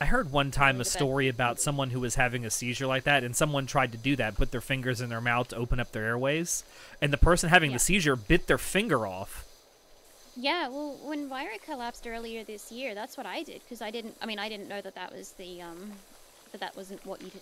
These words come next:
Speaker 2: had to do, but I was so scared that he was choking.
Speaker 1: Mm-hmm.
Speaker 2: So I wanted to make sure he didn't swallow his tongue, 'cause he was flat on his back.
Speaker 1: Was he asleep
Speaker 2: Um,
Speaker 1: when this happened, or?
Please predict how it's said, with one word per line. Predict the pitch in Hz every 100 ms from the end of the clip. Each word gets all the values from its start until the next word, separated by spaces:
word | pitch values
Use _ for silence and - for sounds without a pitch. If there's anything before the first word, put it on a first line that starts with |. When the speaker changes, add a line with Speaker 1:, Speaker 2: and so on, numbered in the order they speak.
| -
Speaker 2:
had | 175
to | 165
do, | 220 185
but | 175 -
I | 208
was | 233 226
so | 214
scared | 202 - 202
that | 185
he | 196 208
was | 190
choking. | - 233 302 - - 226 - - -
Speaker 1:
Mm-hmm. | 156 170 127
Speaker 2:
So | 190 202 185 185 - - -
I | 214
wanted | 208 214
to | 220
make | 233 208 196
sure | - 214
he | 214
didn't | 214 190
swallow | - 208 196
his | 190 -
tongue, | 277 262
'cause | 190 202
he | 254
was | 247 - -
flat | 240 214 -
on | 202
his | 185 180
back. | 202 233 - - - - - - - - -
Speaker 1:
Was | - -
he | 190
asleep | - - 135
Speaker 2:
Um, |
Speaker 1:
when | 170
this | 175
happened, | 175 180 202 202
or? | 143 110 107